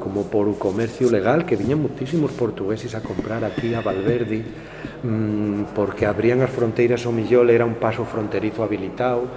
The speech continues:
o que había aquí non se abría todo o ano, o mellor era en Navidad e en Semana Santa, os dois meses do verán, e Valverde se enchía de, de portugueses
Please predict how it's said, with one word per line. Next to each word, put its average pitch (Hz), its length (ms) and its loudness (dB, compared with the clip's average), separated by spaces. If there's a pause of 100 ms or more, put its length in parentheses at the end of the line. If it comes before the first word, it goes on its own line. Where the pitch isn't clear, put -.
(340)
o 110 80 -6
que 110 160 -4
había 110 160 0
aquí 120 160 -4
non 123 160 0
se - 80 -6
abría 113 400 0
todo 107 240 2
o - 20 2
ano, 165 140 2
o 123 80 2
mellor 117 160 2
era 104 160 0
en 92 80 -6
Navidad 92 480 -2
e 139 80 -2
en 123 80 -4
Semana 101 400 -6
Santa, 135 480 -4 (240)
os 107 80 -8
dois 110 160 -4
meses 127 240 -4
do 123 80 -2
verán, 113 240 -2 (320)
e 131 80 -6
Valverde 110 480 -2
se 127 80 -4
enchía 117 320 -4
de, 107 240 -2 (160)
de 98 160 -6
portugueses 131 640 -4